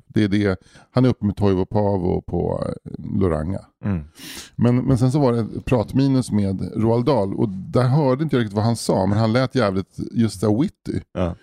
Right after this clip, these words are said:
Speaker 1: <laughs> Och sen så sa jag så här att ja, det såg man ju i inslaget där också, att han är ju, han är ju en väldigt witty och, och en gl-, en, en frejdigt witty person eller sånt där.
Speaker 2: Ja.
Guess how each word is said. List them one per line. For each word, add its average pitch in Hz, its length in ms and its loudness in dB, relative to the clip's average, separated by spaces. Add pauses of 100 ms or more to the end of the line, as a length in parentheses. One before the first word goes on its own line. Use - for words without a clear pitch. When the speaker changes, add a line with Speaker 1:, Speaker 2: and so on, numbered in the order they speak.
(300)
Speaker 1:
<laughs> 123 380 2
Och 120 100 0
sen 135 200 0
så 135 140 -4
sa 147 260 0
jag 151 120 0
så 135 100 -2
här 104 80 2
att 101 100 -2
ja, 117 280 2 (260)
det - 80 -4
såg 131 360 2
man 113 140 2
ju 104 60 2
i - 20 2
inslaget 127 480 0
där 95 100 -2
också, 95 160 -6
att - 60 -8
han 98 140 0
är 110 180 2
ju, 113 240 2
han 101 140 0
är 104 40 2
ju 104 100 2
en 107 140 2
väldigt 95 340 0
witty 113 440 0
och, 92 160 0 (600)
och 107 200 0
en 98 160 0
gl-, 104 300 -2
en, 101 120 0
en 101 140 0
frejdigt 113 500 0
witty 107 400 -4
person 120 380 0
eller 87 120 -2
sånt 90 160 -4
där. 92 200 -4
Speaker 2:
Ja. 87 180 -4